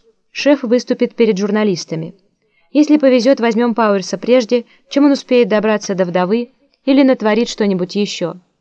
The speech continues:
А если повезёт нам всем, повезёт и вам троим». «А как насчёт Вероники Алиса? На неё откроют дело?»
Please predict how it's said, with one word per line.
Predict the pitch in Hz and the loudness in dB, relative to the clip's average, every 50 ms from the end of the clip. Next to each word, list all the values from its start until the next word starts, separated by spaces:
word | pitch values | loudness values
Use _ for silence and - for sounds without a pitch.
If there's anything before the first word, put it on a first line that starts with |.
| _ _ _ _ _ _ _ _ | _ _ _ _ _ _ _ _
А | - 233 | 0 2
если | 277 277 - 285 | 2 2 2 0
повезёт | - - 254 240 233 196 240 226 220 | 2 2 2 2 2 2 0 0 0
нам | 208 196 190 | -2 -2 -2
всем, | 185 - - 247 254 247 | -4 -4 -4 -2 -2 -2
повезёт | 220 233 185 208 190 185 214 220 - | -4 -4 -4 -4 -2 -2 -4 -2 -2
и | - | -4
вам | 180 180 180 180 | -4 -2 -4 -4
троим». | 180 190 190 185 170 160 151 151 160 _ _ _ _ _ _ _ _ _ _ _ _ _ _ _ _ _ _ _ _ _ _ _ _ _ | -4 -4 -2 -2 -2 -4 -6 -10 -12 _ _ _ _ _ _ _ _ _ _ _ _ _ _ _ _ _ _ _ _ _ _ _ _ _
«А | 202 202 | -4 0
как | 277 294 285 | 0 0 2
насчёт | 285 269 - - 262 - | 0 0 2 0 -2 0
Вероники | 214 233 220 214 214 202 196 196 196 | 2 0 2 2 0 0 -2 -2 -2
Алиса? | 180 180 190 208 220 214 - - 208 214 _ _ _ _ _ | -2 0 0 0 -2 -4 -6 -12 -12 -12 _ _ _ _ _
На | - 208 | -2 0
неё | 226 226 233 214 | 2 2 2 2
откроют | 202 - - 254 285 294 277 202 | 0 -2 0 2 2 2 2 0
дело?» | 175 185 185 175 165 180 196 | 0 -2 -2 -2 -4 -8 -12